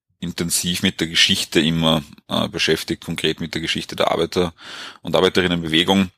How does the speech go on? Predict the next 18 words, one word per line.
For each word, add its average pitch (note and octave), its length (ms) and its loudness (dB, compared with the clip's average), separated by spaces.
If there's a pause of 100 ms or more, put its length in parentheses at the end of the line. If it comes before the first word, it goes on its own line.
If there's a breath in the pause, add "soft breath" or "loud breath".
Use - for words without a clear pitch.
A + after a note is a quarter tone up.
(800)
Und E2 760 -2
das - 160 -2
war D#2 120 4
dann D#2+ 140 0
auch E2 160 -4
mein E2+ 120 -4
erster E2 320 -4
Museumsjob. F#2 1040 0 (480 loud breath)
Ähm, F2+ 520 -8
ich E2 80 -6
arbeite - 300 -8
nebenbei E2+ 800 2
auch E2 100 0
noch E2 100 -10
immer F2 180 -2
ein F2 60 -4
bisschen F2 300 -4
dort E2 240 2